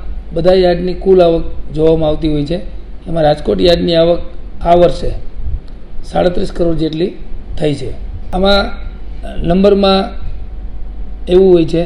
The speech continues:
કે કુલ આવક જે યાર્ડની વધુ હોય, એ આગળ નંબરમાં આવતું હોય. ગોંડલ અને રાજકોટ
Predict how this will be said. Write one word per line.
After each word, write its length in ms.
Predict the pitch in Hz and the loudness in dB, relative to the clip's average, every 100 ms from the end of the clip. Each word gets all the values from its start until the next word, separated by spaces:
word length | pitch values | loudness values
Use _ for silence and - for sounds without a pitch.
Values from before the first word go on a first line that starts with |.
| - - - - - | -4 -8 -10 -10 -8
કે 140 | - 180 | -4 -2
કુલ 260 | 196 196 | 4 6
આવક 280 | 180 180 180 - - - 147 | 8 6 4 -2 -8 -8 -2
જે 140 | 175 | 4
યાર્ડની 380 | 180 180 170 170 151 | 6 6 4 0 0
વધુ 200 | 151 175 | 2 4
હોય, 240 | 165 127 - - - - - - - | 4 0 -4 -8 -6 -4 -6 -6 -4
એ 100 | 185 175 | 2 4
આગળ 300 | 170 170 175 - - - - - - - - - - - | 4 2 -2 -2 -8 -10 -10 -12 -14 -8 -6 -6 -8 -6
નંબરમાં 420 | 160 170 170 160 | 0 0 2 2
આવતું 240 | 165 185 | 2 4
હોય. 160 | 180 180 - - - - - | 4 2 -4 -14 -16 -16 -8
ગોંડલ 320 | 160 180 208 | 0 4 4
અને 160 | 196 190 | 4 6
રાજકોટ 440 | 175 175 - 175 | 4 4 2 0